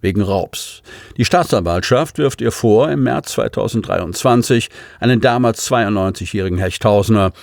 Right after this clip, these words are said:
in seinem Haus ausgeraubt zu haben. Dabei soll sie neunzigtausend Euro in Bar und zwei Kilogramm Gold erbeutet haben.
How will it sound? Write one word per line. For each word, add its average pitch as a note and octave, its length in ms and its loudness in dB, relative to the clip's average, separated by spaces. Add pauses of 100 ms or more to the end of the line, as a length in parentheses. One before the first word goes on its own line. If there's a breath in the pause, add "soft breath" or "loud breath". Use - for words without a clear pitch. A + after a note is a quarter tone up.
(160 loud breath)
in C#3 120 2
seinem A#2 320 2
Haus - 340 0
ausgeraubt F2+ 640 -2
zu G#2+ 180 -2
haben. F2+ 380 0 (400 loud breath)
Dabei A2+ 340 2
soll B2+ 240 2
sie A2+ 120 2
neunzigtausend A#2 880 0
Euro G#2 240 2
in G#2 160 -2
Bar F#2 280 0
und E2+ 160 -10
zwei A#2 300 -2
Kilogramm F#2 560 -4
Gold F2+ 300 -2
erbeutet E2 480 -6
haben. E2+ 420 -2